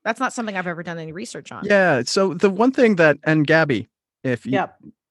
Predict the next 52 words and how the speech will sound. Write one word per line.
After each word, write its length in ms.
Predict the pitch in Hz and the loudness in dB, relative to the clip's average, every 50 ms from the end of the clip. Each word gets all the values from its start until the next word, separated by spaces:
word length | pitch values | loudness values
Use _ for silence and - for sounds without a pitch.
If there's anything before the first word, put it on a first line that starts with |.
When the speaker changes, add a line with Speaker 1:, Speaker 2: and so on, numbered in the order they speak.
| _ | _
Speaker 2:
interject 640 | 127 135 135 131 127 - 131 120 104 - _ - - _ | 0 2 4 4 2 2 2 2 2 2 _ -16 -20 _
whenever 300 | - - 104 107 104 98 | -10 -6 -4 -4 -4 -2
Speaker 3:
Sure. 200 | 101 101 - 101 | -2 -2 -2 -2
Speaker 2:
you 60 | 104 | -4
want 140 | 101 104 101 | -4 -6 -8
to 140 | - 202 - | -8 -4 0
Speaker 3:
No, 100 | 233 233 | 2 2
Speaker 2:
here. 60 | 240 226 | 4 4
Speaker 3:
I 80 | 220 | 4
don't 160 | 220 240 240 220 | 4 2 0 0
know 160 | 214 208 214 | 0 0 0
anything 340 | 226 226 226 226 220 190 180 | 0 -2 -4 -6 -6 -8 -8
about 300 | 175 175 170 180 196 196 | -6 -4 -4 -4 -4 -8
this. 200 | 165 147 - - | -12 -12 -8 -6
I'm 140 | 170 180 | -6 -6
Speaker 2:
Oh, 40 | 180 | -6
Speaker 3:
interested. 360 | 185 196 151 170 180 165 - 180 - | -2 2 2 4 4 2 0 0 -2
I'm 60 | 139 - | -2 0
Speaker 2:
okay. 80 | 185 135 | 0 -2
Speaker 3:
learning 300 | - 196 180 165 160 180 | -4 -4 -6 -8 -12 -12
from 160 | - 175 160 | -14 -14 -14
you 140 | 151 165 160 | -14 -12 -6
guys 100 | - - | 0 4
Speaker 2:
So 200 | 208 202 196 190 | 6 6 6 4
Speaker 3:
about 220 | 170 165 - - | 2 0 -8 -10
this 120 | 175 180 | -14 -10
lye 220 | - 160 185 190 175 | -6 -4 -4 -4 -4
and 100 | 160 160 | -4 -4
lime 380 | 175 180 180 165 160 165 165 | -4 -4 -4 -4 -6 -10 -16
situation. 380 | - - 180 165 180 175 170 185 | -16 -18 -16 -14 -12 -12 -4 2
Speaker 2:
what 160 | 180 196 208 | 2 4 4
I 120 | 240 254 254 | 6 4 2
l-, 180 | 208 156 143 - _ _ | 0 -2 -6 -10 _ _
learned 760 | 165 151 139 139 151 160 175 185 175 147 127 127 123 120 - - | -4 -2 2 4 6 6 6 6 6 6 6 4 2 0 0 -2
is 420 | 131 127 127 127 123 - - - - _ | 0 0 0 0 0 -2 -6 -8 -10 _
when 220 | - 117 127 127 | -2 0 2 4
they 160 | 127 135 139 123 | 4 4 4 2
dug 400 | 120 117 123 123 127 123 117 127 - - | 2 2 2 4 4 2 0 -4 -2 0
up 320 | 120 127 120 113 - - - - _ _ | 0 2 2 0 -2 -6 -20 -20 _ _
all 260 | - 113 113 107 107 110 | -2 0 0 2 0 -2
the 140 | 107 _ 113 | -4 _ -8
bodies 720 | 90 107 104 104 104 98 90 80 - - - - - - _ _ - | -2 0 2 2 2 0 -2 -6 -10 -12 -12 -14 -14 -16 _ _ -16
Speaker 1:
Mm-hmm. 100 | 202 175 | -8 -6
Speaker 2:
on 140 | 113 110 107 | -4 -4 -4
the 80 | 101 | -4
property, 480 | - - - 120 113 - 107 90 87 76 | -6 -4 -2 -2 -2 -2 -6 -8 -8 -8
it 120 | - 117 127 | -6 -6 -4
was 320 | 120 131 135 127 - - _ _ _ _ - _ _ _ _ _ _ _ | -2 -2 -2 -2 -4 -10 _ _ _ _ -20 _ _ _ _ _ _ _
like 220 | 131 117 107 107 _ _ _ _ _ _ _ _ _ _ _ _ _ _ - _ _ _ _ _ | -4 -4 -4 -6 _ _ _ _ _ _ _ _ _ _ _ _ _ _ -20 _ _ _ _ _
they 100 | 127 127 | -4 -4
took 280 | 127 - - 165 151 - | -4 -2 -4 -2 0 2
off 440 | 143 131 117 117 - - - - | 2 2 2 0 -2 -6 -18 -20